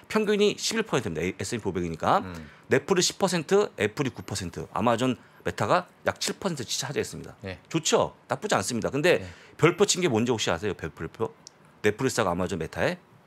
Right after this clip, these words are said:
Speaker 2: 절대 사지 마라.
Speaker 1: 그게 아니고요.
Speaker 2: 예.
Speaker 1: 사장 최저치의 매출 증가율 보인 겁니다.
Speaker 2: 아, 사-, 아, 사상 최저치에서
Speaker 1: 예.
Speaker 2: 매출
Speaker 1: 거의
Speaker 2: 증가.
Speaker 1: 한 넷플릭스 같은 게 십 년 이상,
Speaker 2: 예.
Speaker 1: 아마존 똑같이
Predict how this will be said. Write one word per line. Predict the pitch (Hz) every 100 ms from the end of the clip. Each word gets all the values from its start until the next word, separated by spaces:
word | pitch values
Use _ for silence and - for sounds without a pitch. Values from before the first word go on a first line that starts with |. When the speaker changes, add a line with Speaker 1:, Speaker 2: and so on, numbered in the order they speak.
| _ - _ -
Speaker 2:
절대 | - 117 135
사지 | 127 113
마라. | 98 113 - _ - - - - - - - - - - - -
Speaker 1:
그게 | 156 135
아니고요. | 107 120 151 -
Speaker 2:
예. | 98 - - - -
Speaker 1:
사장 | - 196 202 190 -
최저치의 | - 202 185 - 165 180 165 - - - _ -
매출 | 101 -
증가율 | - 113 104
보인 | 85 78
겁니다. | 73 67 69 - - -
Speaker 2:
아, | -
사-, | - -
아, | 117
사상 | 107 - 196 226
최저치에서 | 202 196 180 127 110 143 151
Speaker 1:
예. |
Speaker 2:
매출 | 104 123
Speaker 1:
거의 | 131
Speaker 2:
증가. | 143
Speaker 1:
한 | 143 123
넷플릭스 | 113 - 180 170 -
같은 | 151 -
게 | 143
십 | - 202
년 | 196
이상, | 101 120 85 -
Speaker 2:
예. | 95 82
Speaker 1:
아마존 | 104 123 113
똑같이 | - 139 - 139 131